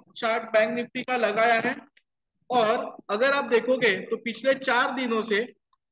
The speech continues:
bank nifty एक range bound momentum हमें देखने मिली है। अगर आप कल का भी देखोगे momentum, कल भी bank nifty में लगभग फिफ्टी थाउजेंड टू थर्टी थ्री का,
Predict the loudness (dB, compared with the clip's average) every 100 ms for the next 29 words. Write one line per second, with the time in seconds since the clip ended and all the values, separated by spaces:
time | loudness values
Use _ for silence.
0 | _ _ _ 0 0 0 -2 -4 -4 -2
1 | 0 0 4 4 4 2 2 2 2 2
2 | 0 -2 -2 -4 -4 -4 0 2 2 0
3 | -4 -4 -8 _ -10 -6 -4 -4 -6 -10
4 | _ _ _ -20 _ -8 -2 0 0 -2
5 | -4 -2 0 0 -2 -2 -2 0 0 0
6 | -2 -2 -4 -6 -6 -4 -6 -8 -2 0
7 | 0 -2 -4 -2 0 0 -2 -4 -4 -2
8 | 0 -2 -2 -2 -4 -8 -8 -6 0 0
9 | 0 -2 -4 -2 0 -2 -4 -4 -4